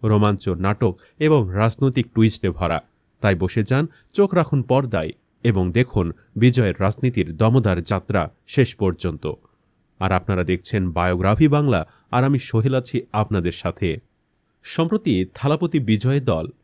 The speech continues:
টিভিকে এর দ্বিতীয় রাজ্যস্তর সম্মেলন অনুষ্ঠিত হয়। আয়োজিত জায়গাটি ছিল প্রায়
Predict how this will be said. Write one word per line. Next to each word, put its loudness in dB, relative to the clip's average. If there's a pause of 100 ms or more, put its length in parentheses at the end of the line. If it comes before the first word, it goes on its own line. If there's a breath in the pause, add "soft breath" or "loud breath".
(200)
টিভিকে 2
এর -2
দ্বিতীয় 2
রাজ্যস্তর 0
সম্মেলন -2
অনুষ্ঠিত -4
হয়। -4 (500)
আয়োজিত 2
জায়গাটি 0
ছিল -2
প্রায় -2